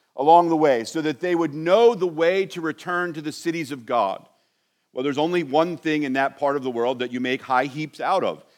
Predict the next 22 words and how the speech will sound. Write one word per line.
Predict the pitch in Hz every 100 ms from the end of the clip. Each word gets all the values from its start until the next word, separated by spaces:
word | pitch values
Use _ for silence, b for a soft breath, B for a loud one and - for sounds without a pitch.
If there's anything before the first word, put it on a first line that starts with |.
| _
They're | 123 135
stones. | - 175 214 135 82 - _ _ _ _ _
And | - 135
so | 175
there | 170 170
were | 165
these | 170 -
cairns | 202 214 233 156
built | 147 175 160
along | 156 185 190
the |
way | 156 147 156
so | 175
that | 160 165
when | 165
the |
children | 156 202 214 202
of | 151
God | 170 156
were | 147 156
to | 160
return | 147 - 196 208 214 190